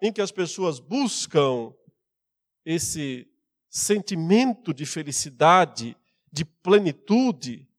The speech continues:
é dentro de si mesmos. Aliás, essa é a grande pregação da mídia, a grande pregação dos filmes, das músicas. A felicidade tá dentro de você. Você tem que encontrá-la,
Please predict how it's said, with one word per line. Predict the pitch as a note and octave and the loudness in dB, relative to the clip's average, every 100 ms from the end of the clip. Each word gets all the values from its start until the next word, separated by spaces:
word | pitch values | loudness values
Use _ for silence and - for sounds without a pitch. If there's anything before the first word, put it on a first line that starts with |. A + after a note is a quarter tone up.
| _ _ _ _ _ - | _ _ _ _ _ -4
é | G3 | -4
dentro | D#3 D#3+ B3+ E4 D#4 - B3+ | -4 -6 -4 -4 -6 -10 -10
de | G#3+ | -8
si | F#3 A3+ | -8 -6
mesmos. | F#3 D3 B2 A2+ - - - - | -4 -4 -4 -10 -20 -20 -20 -8
Aliás, | F#4+ E4+ D#3+ | 2 2 2
essa | G#3+ B3 | -2 -4
é | |
a | A#4 | -4
grande | G#3+ B3+ | -4 -4
pregação | - A#3 F#3 D#3+ - - A3 A3+ | -2 -2 0 -2 -2 0 0 -2
da | D3 C3 | -4 -4
mídia, | B2+ G3+ G#3 C3+ | -4 -6 -6 -4
a | C3+ | -6
grande | F#3+ | -6
pregação | G3 G3 D#3+ - F#3+ | -8 -4 -4 -4 -6
dos | C#3 - | -8 -12
filmes, | - G3+ G#3+ D3+ - - _ | -2 -2 -2 -6 -10 -12 _
das | E3+ D#3 | 0 2
músicas. | B2+ D#3+ C#4 A3 F3 - C#3 - - - | 0 0 0 0 -4 -2 0 -2 -10 0
A | F#3+ | 4
felicidade | G#3+ - C4 C4 A#3 C4+ | 4 0 -6 -4 2 2
tá | B3+ | 2
dentro | A#3 C#4 | -4 -4
de | A#3 | -2
você. | G#3+ G#3 - F3 B2+ _ _ _ _ _ _ - | 0 0 0 -6 -8 _ _ _ _ _ _ -8
Você | D3+ F3+ | -8 4
tem | G3+ | 4
que | G#3+ G3+ - _ | 4 0 -12 _
encontrá-la, | G3 G#3+ G3+ F#3+ - F3+ F3+ C#3+ A2 | 4 4 4 2 2 4 4 4 -2